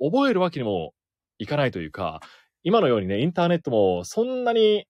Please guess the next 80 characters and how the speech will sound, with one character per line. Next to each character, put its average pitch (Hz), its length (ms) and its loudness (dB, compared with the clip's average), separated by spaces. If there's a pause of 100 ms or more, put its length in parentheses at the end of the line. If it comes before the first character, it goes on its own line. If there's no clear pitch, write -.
(100)
広 156 240 2
が 156 80 4
っ 147 40 -10
て 156 100 -2
な 156 120 4
い 127 60 2
時 104 80 -4
代 101 120 2
だ 101 80 2
っ - 80 -8
た 87 100 -8
ん 82 80 -6
で、 82 320 -6 (440)
あ、 107 120 -2
じ 120 80 -4
ゃ 202 60 0
あ 233 40 -4
ど 170 120 -4
う 392 380 6
覚 214 180 6
え 170 40 0
た 151 100 -4
ら 139 80 -2
い - 20 -4
い - 20 -6
ん 120 40 -4
だ 110 40 -2
ろ 101 60 0
う、 98 40 -6
こ 120 100 -4
の 120 160 2
応 147 120 4
援 143 120 -2
歌 120 120 -8
は 95 120 -2
っ 85 40 -12 (160)
て 226 60 -4
い 262 60 -2
う 262 40 -2
時 247 240 -2
に、 240 300 0 (960)
ド 127 220 2
カ 156 100 2
ベ 143 140 4
ン 135 100 0
の 147 160 6
プ 135 140 -2
ロ 131 80 4
野 123 100 4
球 131 160 -2
編 135 240 -4
に、 214 300 -2 (400)
ベ 127 180 4
イ 135 60 0
ス - 80 -18
タ 123 140 -4
ー - 20 -2
ズ 113 80 -2
の 120 260 4
応 165 100 6
援 165 100 2
歌 139 120 -6
が 151 160 2
載 131 220 4
っ - 20 2
て - 240 -4
た 120 120 -2
ん 92 40 -10
で 80 80 -12
す - 80 -14
よ。 - 100 -20 (200)
一 - 260 0
人 131 60 6
一 139 200 0
人 127 120 2
の 98 160 0
応 120 100 4
援 110 80 0
歌 98 120 -8
が。 85 200 -8